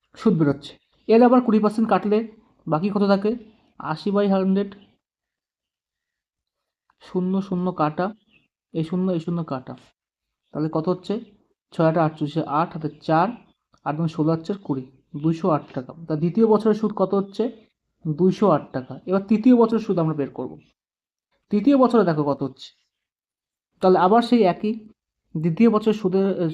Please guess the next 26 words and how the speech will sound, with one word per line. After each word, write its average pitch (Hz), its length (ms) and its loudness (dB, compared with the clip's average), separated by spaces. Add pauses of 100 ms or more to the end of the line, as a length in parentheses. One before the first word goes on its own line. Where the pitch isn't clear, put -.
আসল 151 280 2
ছিল 190 220 4
দু 160 160 2
হাজার, 160 300 0
আহ, 160 400 -2
বাহান্নশো 185 500 2
টাকা 196 240 -2 (600)
প্লাস 196 360 2 (800)
দুশো 165 420 -2
আট, 180 240 2 (920)
এটা 156 120 -2
হচ্ছে 165 140 -2
তৃতীয় 190 280 4
বছরের 196 300 2
আসল। 185 320 -2 (840)
তাহলে 170 220 -2
কত 180 180 0
হচ্ছে? 202 360 -4 (1080)
ফাইভ 196 360 0
ফোর 185 380 0 (380)
জিরো 165 260 0
এইট। 190 240 -2 (1200)
এর 185 140 2
আবার 190 160 4
পাঁচ 165 240 -2
পার্সেন্ট। 190 400 -2